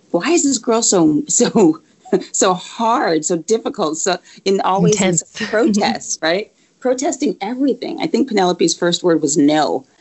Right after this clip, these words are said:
Speaker 2: Mm-hmm.
Speaker 1: Um, and I thought, "This is really putting a monkey wrench into my system."
Speaker 2: <laughs>
Speaker 1: Because, you know, we ne-, we have, like,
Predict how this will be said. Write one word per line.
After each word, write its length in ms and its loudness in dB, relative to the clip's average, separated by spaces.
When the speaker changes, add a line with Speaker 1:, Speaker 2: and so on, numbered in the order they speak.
Speaker 2:
Mm-hmm. 200 -4
Speaker 1:
Um, 480 2
and 240 2
I 400 -2
thought, 300 -2
"This 180 -4
is 160 -6
really 200 2
putting 240 -2
a 40 2
monkey 300 0
wrench 460 -6
into 220 -2
my 100 -4
system." 520 -6
Speaker 2:
<laughs> 440 -2
Speaker 1:
Because, 300 2
you 80 4
know, 120 4
we 120 4
ne-, 120 2
we 140 4
have, 200 0
like, 160 0